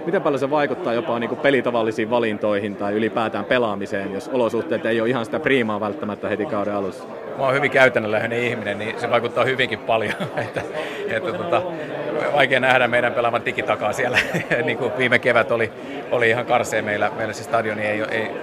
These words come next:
Speaker 2: stadionin nurmi ei tullut kuntoon, niin kuin, ennen kuin kesäkuun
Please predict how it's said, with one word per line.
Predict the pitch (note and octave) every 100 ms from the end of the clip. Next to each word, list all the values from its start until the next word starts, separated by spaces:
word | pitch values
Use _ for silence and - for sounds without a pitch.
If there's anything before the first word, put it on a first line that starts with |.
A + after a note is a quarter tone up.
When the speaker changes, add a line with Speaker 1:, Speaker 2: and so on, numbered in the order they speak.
| -
Speaker 2:
stadionin | A#2 A#2 G#2+
nurmi | A2 G#2 G#2
ei | G2+
tullut | G#2+ F#2
kuntoon, | G2+ G2+ G#2 G2
niin | G2
kuin, | A2+ -
ennen | A2+ G#2+ -
kuin | G#2+ - D3+ - C3+ -
kesäkuun | A#2 A#2 A2+ A2+